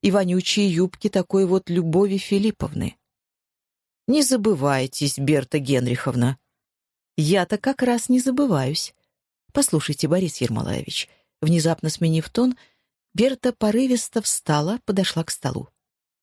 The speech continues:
В своей жизни я старалась никого ни о чем не просить. Вовсе не из гордости,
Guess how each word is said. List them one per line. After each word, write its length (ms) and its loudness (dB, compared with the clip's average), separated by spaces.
В 60 -2
своей 340 2
жизни 480 0
я 160 2
старалась 520 0
никого 380 2
ни 120 2
о 80 2
чем 260 0
не 100 0
просить. 580 -6
Вовсе 380 2
не 160 6
из 100 0
гордости, 720 -2